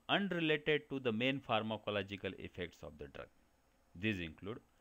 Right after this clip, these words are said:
either immunologically mediated reaction to the drug or pharmacogenetically mediated adverse response or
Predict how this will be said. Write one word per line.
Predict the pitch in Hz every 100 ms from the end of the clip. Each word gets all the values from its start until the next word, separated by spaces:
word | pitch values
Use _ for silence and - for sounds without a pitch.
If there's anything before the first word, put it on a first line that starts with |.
| _ -
either | 101 117 131 123 98
immunologically | 107 110 107 101 90 92 95 92 90
mediated | 85 85 80 90 82 78
reaction | 76 - - 78
to | 82
the | 76 69 -
drug | 90 - _ _
or | 107 107 73 - _ - _ _ -
pharmacogenetically | 113 127 131 143 - 156 113 110 117 110 110 113 110 92
mediated | 92 92 87 92 87 -
adverse | 85 85 85 85 82
response | 80 - - 73 - - _ -
or | 98 113